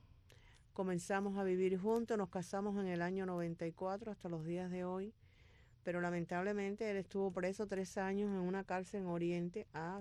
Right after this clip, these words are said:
setecientos sesenta y ocho kilómetros de donde yo vivo. Y eso es otra historia, porque yo tenía que ir todos los meses a Oriente y estar tres y cuatro días dentro de un tren lechero, le llaman el tren lechero que va muy despacio, sin bañarte,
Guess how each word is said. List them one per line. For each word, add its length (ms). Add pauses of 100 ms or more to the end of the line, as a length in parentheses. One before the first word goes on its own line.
setecientos 680
sesenta 380
y 20
ocho 200
kilómetros 520
de 60
donde 260
yo 160
vivo. 340 (640)
Y 60
eso 200
es 60
otra 160
historia, 460
porque 300
yo 100
tenía 280
que 140
ir 120
todos 520
los 140
meses 400
a 100
Oriente 500
y 20
estar 400 (180)
tres 300
y 100
cuatro 460
días 240
dentro 360
de 80
un 140
tren 320
lechero, 460
le 80
llaman 240
el 100
tren 160
lechero 380
que 100
va 140
muy 160
despacio, 480 (580)
sin 240
bañarte, 880